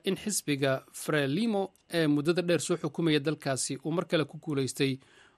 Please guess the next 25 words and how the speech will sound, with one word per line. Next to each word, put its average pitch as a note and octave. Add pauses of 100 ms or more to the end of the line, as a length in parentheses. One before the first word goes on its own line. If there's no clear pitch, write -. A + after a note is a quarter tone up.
(180)
doorashooyinkii C#3 (140)
dalka. C#3 (580)
Isku -
dar D#3 (220)
kun E3+ (300)
shan E3
boqol D#3+
soddon D3+
iyo D3
afar D#3
maxbuus D#3+
ayaa C3+
ka E3+
baxsaday D#3
xabsiga C#3
aadka E3+
loo D#3+
ilaaliyo D3+ (460)
oo F3
ku -
yaalla F#3
meel E3
shan F3+
iyo D#3
toban D#3+